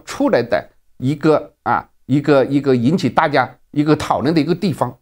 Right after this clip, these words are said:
当然非常有价值。而且我不相信这些科学家大有一些政治的背景，他们就是科学的研究。但是更聪明的人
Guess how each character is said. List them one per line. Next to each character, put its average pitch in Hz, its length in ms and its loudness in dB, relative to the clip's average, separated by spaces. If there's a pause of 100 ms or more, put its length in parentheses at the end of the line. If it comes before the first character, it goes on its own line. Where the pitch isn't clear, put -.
当 247 160 4
然 294 100 4
非 320 200 2
常 269 120 0
有 165 120 2
价 127 240 0
值。 107 240 -16 (260)
而 190 140 4
且 202 80 2
我 156 180 4
不 165 100 -2
相 196 220 0
信 208 160 -2 (240)
这 285 160 4
些 208 160 2
科 - 180 2
学 180 160 6
家 175 160 2
大 233 200 2
有 175 80 2
一 156 80 2
些 160 140 -2
政 269 200 2
治 196 100 2
的 143 80 0
背 226 240 2
景， - 200 -8 (180)
他 185 100 -2
们 170 80 -6
就 165 120 -4
是 139 140 -8
科 - 220 -4
学 196 140 0
的 156 80 0
研 175 380 0
究。 - 180 -6 (640)
但 180 180 2
是 151 180 -2
更 339 360 2
聪 - 200 0
明 156 200 4
的 123 80 -2
人 101 280 -6